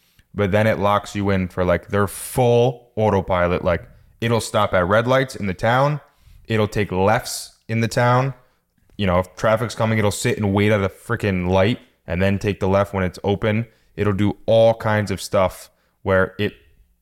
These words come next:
basically is full self-driving. You just have to be there still. But I will tell you, I, my, even my Tesla two years ago was extremely good. I never, ever, ever had an issue. Now it's even better. And he has the enhanced version.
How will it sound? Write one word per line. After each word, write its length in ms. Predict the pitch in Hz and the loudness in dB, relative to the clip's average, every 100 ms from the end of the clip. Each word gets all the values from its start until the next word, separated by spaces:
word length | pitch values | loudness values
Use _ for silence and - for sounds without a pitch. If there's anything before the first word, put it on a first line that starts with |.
| _ _ _ _ - | _ _ _ _ -6
basically 560 | 139 131 - 107 107 104 | -4 -4 -6 -6 -4 -4
is 120 | - | -6
full 260 | - 113 | -4 -2
self-driving. 640 | 104 104 98 - 98 95 92 | 0 2 0 2 2 2 0
You 100 | 92 | 0
just 160 | 95 98 | 0 0
have 140 | 92 | 0
to 80 | 92 | -2
be 160 | 95 92 | -2 0
there 160 | 82 | -2
still. 320 | - - - - _ - | -6 -10 -12 -14 _ -14
But 100 | - | -2
I 100 | 107 | 2
will 120 | 131 135 | 2 2
tell 260 | 139 123 | 2 2
you, 180 | 101 87 - _ _ _ _ _ _ _ _ _ _ _ | 2 -2 -8 _ _ _ _ _ _ _ _ _ _ _
I, 340 | 98 104 110 90 | 0 2 0 -2
my, 200 | 95 120 | -2 -2
even 240 | 123 127 127 | 2 2 4
my 160 | 117 | 2
Tesla 360 | 110 107 101 95 | 2 0 0 -4
two 160 | - | -2
years 260 | 107 101 92 | 2 2 0
ago 300 | 90 87 85 _ _ _ _ _ | 0 0 -2 _ _ _ _ _
was 480 | - 98 95 87 - _ _ _ - | -2 0 2 -2 -10 _ _ _ -8
extremely 1040 | 104 - - - - 117 120 123 113 107 | -8 -6 -8 -8 -2 0 2 2 2 0
good. 180 | 98 101 | 2 2
I 60 | 98 | 2
never, 400 | 101 101 101 - | 2 2 0 -2
ever, 300 | 107 98 98 - | -2 0 -2 0
ever 220 | 104 104 | 0 2
had 120 | 101 | 2
an 80 | 95 101 | 2 0
issue. 380 | 98 113 117 110 | -2 -2 -2 -4
Now 220 | 101 101 107 | 0 2 0
it's 140 | - | -2
even 220 | 101 92 | -4 -2
better. 420 | 90 110 135 143 - _ | 2 2 2 0 -8 _
And 100 | 98 | -6
he 60 | 98 | 0
has 180 | 98 92 | 0 0
the 120 | 98 | -2
enhanced 460 | 87 - 101 107 - | -4 -4 -2 -2 0
version. 440 | 131 127 151 185 | 0 2 0 -2